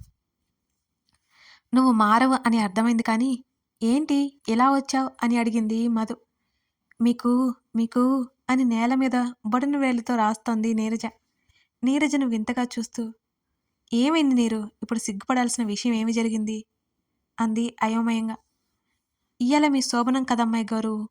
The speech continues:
అని సిగ్గుపడుతూ చెప్పింది నీరజ. "నాకు శోభనం అయితే నువ్వెందుకు సిగ్గుపడుతున్నావు?" కళ్ళు తేలేసింది మధు. "నా మామ గుర్తొచ్చాడు అమ్మాయి గారు"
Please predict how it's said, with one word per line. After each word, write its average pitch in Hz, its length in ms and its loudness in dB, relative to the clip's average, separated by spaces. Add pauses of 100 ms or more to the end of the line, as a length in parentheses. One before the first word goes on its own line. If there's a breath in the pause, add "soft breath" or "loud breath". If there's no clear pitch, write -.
(260)
అని 233 140 0
సిగ్గుపడుతూ 240 560 -2
చెప్పింది 226 520 -4
నీరజ. 220 340 -4 (760)
"నాకు 220 320 -4
శోభనం 311 380 0
అయితే 277 420 -2 (120)
నువ్వెందుకు 302 460 -2
సిగ్గుపడుతున్నావు?" 233 760 -2 (920)
కళ్ళు 262 240 4
తేలేసింది 240 600 0
మధు. 220 300 -2 (800)
"నా 247 120 2
మామ 233 400 2
గుర్తొచ్చాడు 269 460 0
అమ్మాయి 254 240 2
గారు" 247 380 0